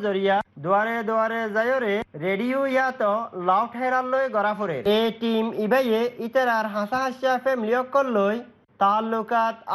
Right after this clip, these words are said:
আর তেজ গরিয়রে কোয়ারেন্টাইন ইনশিওর গরের বলিও ইউএনএইচসিআর ডুনুভেনে হয়ে। এত লাভলি আরা যে দূর ফারির এ দূর ট্রান্সমিশন রিস্ক সময় বললা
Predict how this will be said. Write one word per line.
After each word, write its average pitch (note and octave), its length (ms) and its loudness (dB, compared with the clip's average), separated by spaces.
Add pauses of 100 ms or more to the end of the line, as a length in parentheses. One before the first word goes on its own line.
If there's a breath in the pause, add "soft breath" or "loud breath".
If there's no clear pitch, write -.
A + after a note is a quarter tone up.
আর A3 120 2 (140)
তেজ A#3 240 0 (120)
গরিয়রে C4 420 0 (280)
কোয়ারেন্টাইন A3 600 0 (140)
ইনশিওর G#3+ 400 -4
গরের C4+ 300 0
বলিও B3+ 340 0 (440 soft breath)
ইউএনএইচসিআর A3+ 800 2 (280)
ডুনুভেনে A3 560 0 (100)
হয়ে। G3+ 260 0 (220)
এত A3+ 100 -4 (120)
লাভলি A3+ 360 0 (420)
আরা B3+ 200 0 (160)
যে G#3 80 -2 (120)
দূর C#4 220 -4
ফারির G#3+ 340 0 (120)
এ - 20 -2 (160)
দূর G3 160 0 (160)
ট্রান্সমিশন A#3+ 680 0
রিস্ক C#4 280 -6
সময় G3+ 260 0
বললা B3+ 240 2